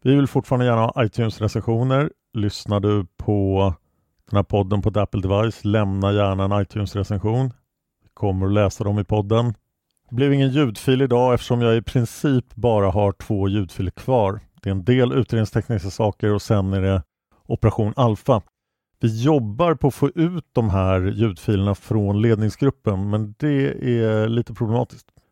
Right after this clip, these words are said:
Men jag har inte förlorat hoppet än. Jag inledde det här avsnittet med Gunnar Walls uttalande om terroristlagen och Hans Holmérs mörkläggning just för att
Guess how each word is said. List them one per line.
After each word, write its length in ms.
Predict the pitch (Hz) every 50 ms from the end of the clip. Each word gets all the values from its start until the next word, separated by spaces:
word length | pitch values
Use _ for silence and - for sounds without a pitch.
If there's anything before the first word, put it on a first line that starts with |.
| _ _ _
Men 120 | - 117 113
jag 180 | 117 123 -
har 80 | - 120
inte 140 | 113 - -
förlorat 260 | - 117 107 101 -
hoppet 460 | - 113 104 - _ - 107 - _ -
än. 300 | - 139 117 95 95 104 - _ _ _ _ _ _ _ _ _ -
Jag 140 | 123 131 -
inledde 500 | 180 165 156 147 151 170 165 156 131 110
det 60 | 107
här 60 | 107
avsnittet 760 | - 117 110 98 - - - 131 113 - - 107 98 - -
med 380 | 110 104 101 98 98 98 92 90
Gunnar 180 | 104 101 95
Walls 380 | 101 117 117 107 98 92 - -
uttalande 480 | 101 87 - - 95 92 92 92 92 90
om 100 | 92 -
terroristlagen 1000 | - 104 95 98 107 101 - - - 107 110 107 107 104 98 95 95 92 92 92
och 140 | 92 87
Hans 240 | 87 101 95 87 -
Holmérs 520 | - 95 92 92 92 92 92 - - - -
mörkläggning 720 | 104 107 101 92 - - 117 110 101 101 98 90 85 80 _ - - - _ _
just 640 | - 104 98 101 131 123 - - - - _ - - - _ _ _ _ _ _ _ _
för 500 | - - - - 104 95 92 90 90 92 _ -
att 520 | - 98 87 85 - _ _ _ - -